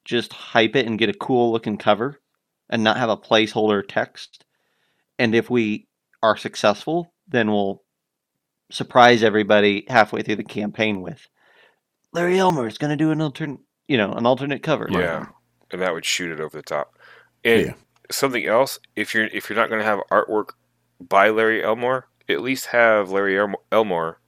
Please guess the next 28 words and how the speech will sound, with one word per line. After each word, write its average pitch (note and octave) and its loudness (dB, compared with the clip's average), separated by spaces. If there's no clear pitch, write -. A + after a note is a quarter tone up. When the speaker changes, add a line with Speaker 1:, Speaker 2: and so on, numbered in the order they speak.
Speaker 2:
on F#2+ -4
your F2 -8
campaign F#2+ -4
page - -10
somewhere. - -16
Speaker 3:
Mm-hmm. G2+ -8
Speaker 1:
Or C3 0
Speaker 3:
Well, D3 10
Speaker 1:
the D3+ 8
Speaker 3:
if, C3+ 4
if, B2+ 4
Speaker 1:
pictures B2 4
Speaker 3:
if D3+ 8
Speaker 1:
or - 10
Speaker 3:
you're D#3+ 10
not D#3 8
Speaker 1:
reference D3+ 0
or - 2
Speaker 2:
Yeah. D2+ 4
Speaker 1:
whatever. - -6
Speaker 3:
or C3+ 10
an B2+ 2
actual, C3 4
the B2+ 6
actual A#2+ 4
cover A2+ 2
art, - -2
right? G#2+ 0